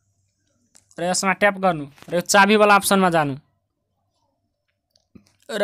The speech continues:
यो चाबीवाला अप्सनमा पहिला यसलाई पुरै कुनामा जानु, यो फोटोको हेर्नु। यता छ नि पुरै कुनामा, यता ल्याउनु होला लास्टमा। त्यस, यता नै धेरैजना मिस्टेक गर्छ, त्यसैले बन्दै रहँदैन। यो पुरै कर्नरमा ल्याउनुपर्छ हेर्नु, यो, यो फोटोको एकदम कुनामा। यस, यतासम्म ल्याउनु र प्लसवाला अप्सनमा अब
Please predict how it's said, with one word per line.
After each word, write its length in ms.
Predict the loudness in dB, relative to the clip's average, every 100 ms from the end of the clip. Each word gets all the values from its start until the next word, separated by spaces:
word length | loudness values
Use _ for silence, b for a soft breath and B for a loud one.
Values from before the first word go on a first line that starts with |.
| 0
यो 60 |
चाबीवाला 520 | 2 4 4 6 6 4
अप्सनमा 340 | 2 -2 -2 -2
पहिला 200 | -4 -4
यसलाई 220 | -4 -8 -8
पुरै 260 | -8 -2 -2
कुनामा 300 | -2 -4 -4
जानु, 220 | -2 -4 -6
यो 120 | -10 -12
फोटोको 300 | -14 -12 -14
हेर्नु। 180 | -16 -20 -20 _
यता 220 | -12 -8 -8
छ 60 | -8
नि 80 | -10
पुरै 380 | -16 -12 -10
कुनामा, 380 | -8 -8 -6 -8 -10 _ _ _ _
यता 260 | -16 -4 -2 0
ल्याउनु 260 | 0 0 2
होला 160 | 2
लास्टमा। 440 | 2 0 0 0 -2 -2
त्यस, 180 | 0 0 -2 -6 -2
यता 180 | 0 0
नै 80 | 0
धेरैजना 420 | 0 2 2 0
मिस्टेक 320 | 0 0 0
गर्छ, 200 | 0 -2 -2
त्यसैले 340 | 0 2 2
बन्दै 260 | 2 0 -2
रहँदैन। 320 | -4 -8 -14 b b b
यो 80 | -6
पुरै 520 | -2 0 2 4 4 4
कर्नरमा 480 | 2 2 2 0 0
ल्याउनुपर्छ 440 | 0 0 -4 -4
हेर्नु, 160 | -8 -8
यो, 120 | -8 -8
यो 140 | -6 -4
फोटोको 380 | -4 -4 -2 -2 -4 -10
एकदम 400 | -4 0 0 0
कुनामा। 380 | -4 -6 -8 -8
यस, 400 | -6 -4 -6 -2
यतासम्म 380 | 0 0 0
ल्याउनु 240 | 0 0 -2
र 100 | -4 0
प्लसवाला 480 | 2 2 4 2
अप्सनमा 320 | 2 0 2
अब 100 | 4